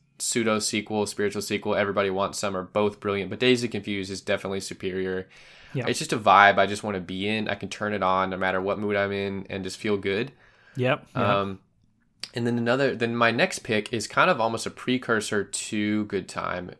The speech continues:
Speaker 1: just a little more comedically toned, and that's Martin Scorsese's After Hours.
Speaker 2: Oh, good choice,
Speaker 1: Um,
Speaker 2: good choice.
Speaker 1: you know, I just think After Hours is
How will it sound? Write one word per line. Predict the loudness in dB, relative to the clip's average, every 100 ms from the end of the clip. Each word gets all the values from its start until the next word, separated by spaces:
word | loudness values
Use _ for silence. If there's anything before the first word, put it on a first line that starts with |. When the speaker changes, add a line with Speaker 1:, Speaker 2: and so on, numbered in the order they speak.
| _ _
Speaker 1:
just | -10 -6
a |
little | -2 -2
more | -2 -6
comedically | -8 -8 -4 -4 -4 -6 -6 -6 -10 _ _ _
toned, | -8 -4 -2 -4 -6 -12 -20 _ -6
and | 0
that's | 2 0 0
Martin | 2 2
Scorsese's | -2 -2 -2 -2 -2
After | -2 0 2
Hours. | 6 6 4 -4 -12 _ _ _
Speaker 2:
Oh, | -4 -2 0 -2
good | -2 -4
choice, | 0 2 4
Speaker 1:
Um, |
Speaker 2:
good | 2
choice. | -2 -4 -4 -6 -8
Speaker 1:
you | -2 2
know, | 4 6
I | 6 4
just | 2 -4
think | -4 -6 -10 _ 2
After | 2 4 6
Hours | 6 6 0
is | -2 2 4 4 0 -6